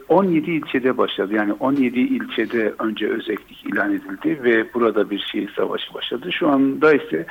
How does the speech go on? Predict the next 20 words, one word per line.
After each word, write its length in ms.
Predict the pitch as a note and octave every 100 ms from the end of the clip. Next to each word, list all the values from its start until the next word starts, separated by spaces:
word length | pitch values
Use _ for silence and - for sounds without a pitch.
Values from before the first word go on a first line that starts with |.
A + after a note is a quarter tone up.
| - - - -
e, 240 | A#2+ A#2+
iki 400 | - B2+ - C#3 C#3
ilçeyle, 800 | C#3 - B2+ - A#2+ A2+ A#2+
iki, 240 | G2 - C3
üç 200 | A#2+ -
ilçeyle 480 | B2+ G#2 A2 A2+ C#3
sınırlı 360 | C3+ A2+ A#2 B2
bir 100 | B2
halde, 520 | - G#2 G2+ B2 C3+ - - - -
e, 360 | A2+ A2+ A2 A2+
bu, 240 | C3 B2+ A2+
e, 220 | G#2+ G#2
sürüyor. 440 | - G#2 G#2 C#3 D3+ C3+
En 220 | B2+ B2
şiddetli 440 | - A2 G#2+ A2
çatışmalar 640 | - A#2 - G#2+ G#2+ C3+ B2
bugünlerde 540 | A#2 G#2 G2+ G#2 D3
Nusaybin'de 560 | C3+ - G#2 F#2 F#2+ G2+
ya-, 540 | F#2 F#2+ G2+ - G2+
yaşanıyor. 440 | F#2+ - F#2+ F#2+